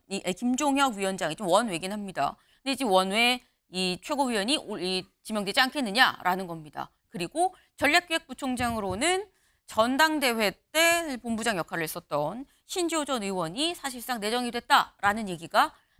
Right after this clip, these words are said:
나와요. 근데 아직 발표는 나지 않았습니다만, 이 발표가 아마도 오늘 오전 아홉 시에 있는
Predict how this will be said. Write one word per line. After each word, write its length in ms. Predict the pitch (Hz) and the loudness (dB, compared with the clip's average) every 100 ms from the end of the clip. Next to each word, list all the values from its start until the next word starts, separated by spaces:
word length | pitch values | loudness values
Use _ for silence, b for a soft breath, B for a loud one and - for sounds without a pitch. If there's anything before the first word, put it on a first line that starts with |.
| - | 0
나와요. 720 | 170 156 180 165 151 - - _ _ - | 2 4 2 2 -2 -8 -12 _ _ -4
근데 140 | - | 2
아직 560 | 214 262 294 359 370 _ | 6 6 6 2 -2 _
발표는 460 | - 359 359 370 | 4 4 4 4
나지 180 | 339 294 | 6 6
않았습니다만, 800 | 294 240 294 269 262 247 226 226 | 6 6 4 2 0 2 2 2
이 60 | 214 | 0
발표가 420 | 165 165 214 - | -2 -2 -4 2
아마도 440 | - 240 247 220 - | 4 6 6 4 0
오늘 420 | 196 220 269 311 b b | -2 2 2 0 b b
오전 240 | - 208 202 | -2 0 2
아홉 340 | 185 254 320 294 | 8 8 8 2
시에 300 | - 277 269 | -2 0 0
있는 480 | 190 165 233 208 | 0 -4 -2 -2